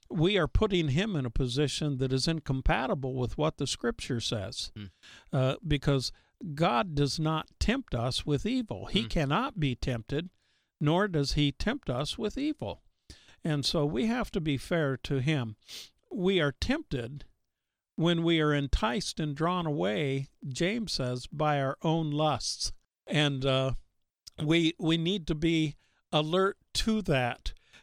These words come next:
Speaker 1: that these, these things that come to us as a temptation often originate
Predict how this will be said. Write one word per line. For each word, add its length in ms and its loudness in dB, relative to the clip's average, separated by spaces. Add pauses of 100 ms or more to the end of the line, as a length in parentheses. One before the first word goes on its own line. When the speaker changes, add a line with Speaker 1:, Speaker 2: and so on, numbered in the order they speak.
(120)
Speaker 1:
that 440 0 (500)
these, 580 0 (240)
these 380 -4
things 380 -4
that 260 -6
come 540 0 (1600)
to 260 2
us 280 0 (120)
as 280 -2
a 300 0 (360)
temptation 1000 -2 (840)
often 400 2
originate 920 0